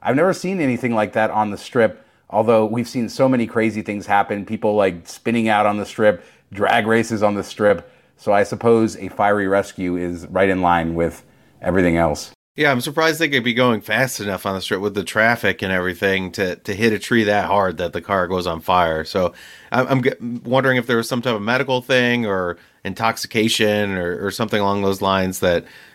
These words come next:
Speaker 2: you hit a tree in the <laughs> in the middle of the median. Pretty crazy. But, you know, the cop, and we should say a, a s-, pedestrian jumped in there too and helped out, which is pretty cool. And I thought it was just kind of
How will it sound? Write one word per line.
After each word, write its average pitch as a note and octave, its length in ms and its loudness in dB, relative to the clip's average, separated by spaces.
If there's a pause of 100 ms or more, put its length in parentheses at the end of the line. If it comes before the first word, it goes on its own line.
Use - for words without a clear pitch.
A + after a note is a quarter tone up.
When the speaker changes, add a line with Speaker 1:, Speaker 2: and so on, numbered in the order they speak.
Speaker 2:
you F#2+ 100 -2
hit G2+ 140 2
a F#2 60 -2
tree G2 240 2
in F#2 60 2
the F#2+ 200 -2 (100)
<laughs> - 80 -4
in G#2 140 -4
the G#2 80 -2
middle G2+ 220 0
of F#2+ 80 -2
the F#2+ 60 -4
median. F#2+ 360 0
Pretty G2+ 220 -2
crazy. F#2 340 -2
But, F2 300 -4 (320)
you A#2+ 80 0
know, A#2+ 100 4
the A2+ 80 0
cop, C3 260 0
and C3+ 140 -2
we C#3+ 80 -2
should C3+ 180 -4
say C3 220 4
a, A2+ 340 4
a G2 280 -4 (200)
s-, - 200 -14 (180)
pedestrian A2 640 2
jumped G#2+ 280 0
in G#2 100 2
there G2+ 140 0
too A2 240 0
and G2+ 80 0
helped G#2 240 -2
out, G2 180 4
which G2 160 -6
is F#2 80 -12
pretty G2 220 -4
cool. F#2+ 420 0 (460)
And A2+ 100 0
I B2 120 4
thought C#3+ 160 4
it C#3+ 40 4
was C#3 180 2
just C3 200 -2
kind C3 180 0
of G#2+ 180 -2